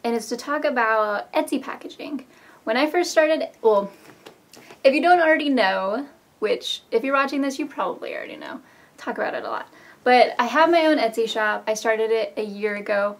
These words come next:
or I opened it a year ago. Um, I remember first starting out and being so confused about Etsy packaging, um, specifically for art prints. So I want to share my knowledge with you.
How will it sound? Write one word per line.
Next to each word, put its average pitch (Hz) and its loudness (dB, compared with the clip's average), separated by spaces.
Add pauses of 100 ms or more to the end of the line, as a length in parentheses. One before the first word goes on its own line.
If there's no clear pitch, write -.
or 220 4
I 208 4
opened 226 2
it 226 2
a 226 -2
year 208 -4
ago. 202 -2 (360)
Um, 208 2
I 233 4
remember 277 2
first 269 0
starting 294 0
out 240 0
and 226 -4
being 269 2
so 370 0
confused 240 -2
about 226 -2
Etsy 208 -6
packaging, 214 -8 (340)
um, 208 2
specifically 254 0
for 214 0
art 208 0
prints. 262 -4
So 247 2
I 311 4
want 330 2
to 311 0
share 247 0
my 220 0
knowledge 208 -2 (260)
with 226 6
you. 190 -8